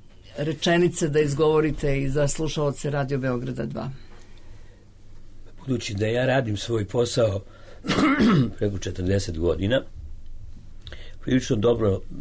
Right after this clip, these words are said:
Speaker 2: poznajem opšte kretanje u kulturi poslednjih tih četrdeset godina.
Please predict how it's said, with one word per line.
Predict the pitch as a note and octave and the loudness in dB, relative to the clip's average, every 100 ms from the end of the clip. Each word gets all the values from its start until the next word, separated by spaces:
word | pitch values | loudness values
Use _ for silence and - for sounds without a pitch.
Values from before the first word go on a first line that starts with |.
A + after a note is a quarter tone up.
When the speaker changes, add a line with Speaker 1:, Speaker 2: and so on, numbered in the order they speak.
| F2+ - | -8 0
Speaker 2:
poznajem | G#2 G#2 G2+ F2 F2+ - - - - - - - - - - - | 2 4 4 2 -2 -6 -16 -20 -18 -16 -16 -16 -18 -18 -16 -4
opšte | - G#2 - | -2 0 -4
kretanje | - G#2 A2 G#2+ F#2 F2 | 2 4 4 4 2 2
u | |
kulturi | - F2 - F#2 F2 | -2 -8 0 0 0
poslednjih | F#2 F#2+ - F#2 D#2+ | -2 -4 -4 -6 -8
tih | - - | -8 -8
četrdeset | G2 F#2+ F2+ F2+ F2+ - - | -8 -8 -6 -6 -6 -10 -12
godina. | F#2+ F2+ - | -12 -12 -14